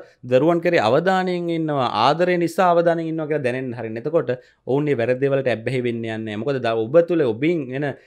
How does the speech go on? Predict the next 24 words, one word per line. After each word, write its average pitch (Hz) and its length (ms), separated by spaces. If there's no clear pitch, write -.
යම්කිසි 127 460
පොඩි 151 240
හෝ 196 320
දෙයක් 151 320
හිතට 131 320
ටිකක් 139 440
තදර 113 360
දැනිලා 147 400
අන්න 131 160
ඒ 147 160
දේ 175 160
තුළ 131 220
අන්න 127 160
අනිත් 151 360
අය 160 160
ඊට 127 160
වඩා 151 300
ඒ 139 240
නොලැබෙන 143 560
දේ 131 140
පිටින් 151 320
ගන්න 135 280
ගිහිල්ලා 117 380
පොඩ්ඩක් 117 360